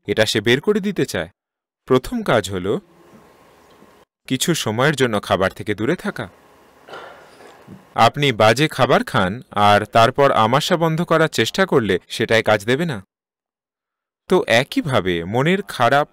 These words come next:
খাবার হলো শুধু এই, আপনি সেই সব জিনিসের সাথে পরিচয়বদ্ধ হয়ে পড়েছেন যা আপনি নন। যে মুহূর্তে আপনি সেই সব জিনিসের সাথে পরিচয়বদ্ধ হয়ে পড়েন যা আপনি নন,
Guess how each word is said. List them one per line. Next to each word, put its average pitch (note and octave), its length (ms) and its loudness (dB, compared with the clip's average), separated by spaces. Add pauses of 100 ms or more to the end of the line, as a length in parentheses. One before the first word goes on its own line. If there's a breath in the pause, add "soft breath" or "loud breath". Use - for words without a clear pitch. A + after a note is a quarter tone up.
খাবার A#2+ 400 0
হলো A2 300 -2
শুধু B2+ 380 -6
এই, A2+ 300 -4 (140)
আপনি C#3 600 0
সেই D3+ 280 0
সব G#3 240 -4
জিনিসের D#3 380 -2
সাথে G#2+ 480 0
পরিচয়বদ্ধ F3+ 640 2
হয়ে D#3+ 260 -2
পড়েছেন A#2 420 -2
যা G2 140 0
আপনি G#2 240 -4
নন। B2 280 -4 (1400 loud breath)
যে B2+ 200 2
মুহূর্তে D#3+ 540 -2
আপনি D3 320 0
সেই C#3+ 200 -2
সব G3+ 200 -2
জিনিসের E3 380 -2
সাথে A#2+ 560 0
পরিচয়বদ্ধ F3 680 0
হয়ে E3+ 260 -2
পড়েন E3 280 0
যা C3+ 160 2
আপনি C#3+ 260 -4
নন, A#2+ 360 -2